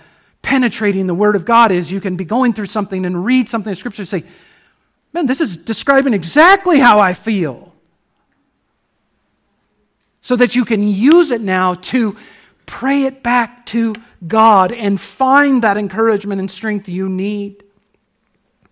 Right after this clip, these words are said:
Use your Bible, friends, when you're battling. S-, the problem with spiritual types of suffering and when we're, when we're struggling with our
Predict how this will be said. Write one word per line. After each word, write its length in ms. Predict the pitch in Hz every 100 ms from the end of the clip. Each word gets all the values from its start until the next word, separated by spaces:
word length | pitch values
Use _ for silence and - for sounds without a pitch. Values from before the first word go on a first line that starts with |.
| _ _ _ _ _ _ _ _
Use 340 | 151 190 190
your 100 | 185
Bible, 460 | 143 156 185 180 165
friends, 600 | - 131 117 107 110 - _ _ _ _ _ _
when 220 | 147 156
you're 100 | 143
battling. 640 | 139 147 160 170 135 131 131 - - _ _
S-, 140 | - -
the 180 | 156
problem 420 | 165 202 233 262 220
with 120 | 180
spiritual 460 | - 208 214 214
types 300 | 180 196 208 185
of 60 |
suffering 540 | - 208 196 196 170 156
and 100 | 151
when 140 | 156
we're, 240 | 160 151 147 - _ _
when 160 | 180
we're 80 | 175
struggling 580 | 151 - 220 254 277 254
with 140 | 208
our 320 | 180 160 151